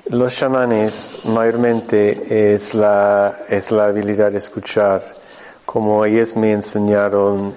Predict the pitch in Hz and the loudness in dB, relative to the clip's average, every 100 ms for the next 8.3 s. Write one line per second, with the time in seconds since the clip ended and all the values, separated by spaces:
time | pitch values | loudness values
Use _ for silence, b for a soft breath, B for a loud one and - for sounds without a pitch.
0 | - 107 98 95 95 98 - - 107 101 | -8 -2 0 2 2 0 -4 -2 0 0
1 | 104 101 - 104 - - 98 98 95 95 | 0 0 -4 -8 -6 -2 0 2 0 -2
2 | - - - 98 92 92 92 92 92 92 | -6 -18 -6 -2 0 0 0 0 -2 -4
3 | 92 92 92 _ _ _ _ _ _ _ | -8 -12 -18 _ _ _ _ _ _ _
4 | _ - - _ _ _ _ _ - 101 | _ -20 -20 _ _ _ _ _ -6 -2
5 | 101 95 - 104 104 - 107 104 - - | -2 -2 -2 -2 -2 -2 0 0 -2 0
6 | 101 98 95 - 104 101 - 101 95 95 | 0 0 -4 -2 2 2 2 0 0 0
7 | 104 98 95 98 - 104 101 98 117 117 | -2 -2 -2 -2 -2 -2 -2 -2 0 2
8 | 107 95 | 0 -4